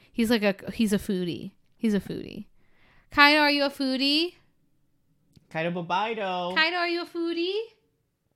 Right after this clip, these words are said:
Speaker 1: He's
Speaker 2: He
Speaker 1: ignoring
Speaker 2: hates you.
Speaker 1: us.
Speaker 2: <laughs>
Speaker 1: I'm gonna go run.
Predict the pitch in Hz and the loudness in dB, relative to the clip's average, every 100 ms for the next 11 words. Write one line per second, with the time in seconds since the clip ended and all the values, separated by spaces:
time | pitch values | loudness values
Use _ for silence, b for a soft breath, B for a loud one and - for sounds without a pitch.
0 | _ _ _ _ _ _ _ _ _ _ | _ _ _ _ _ _ _ _ _ _
1 | _ _ _ _ - 180 165 160 147 131 | _ _ _ _ -10 -6 0 6 8 8
2 | 170 165 127 131 - _ B B B - | 6 4 4 2 -6 _ B B B 10
3 | 220 - - - 247 - 240 285 302 247 | 10 10 2 8 10 10 10 10 10 6
4 | 220 220 220 | 4 2 0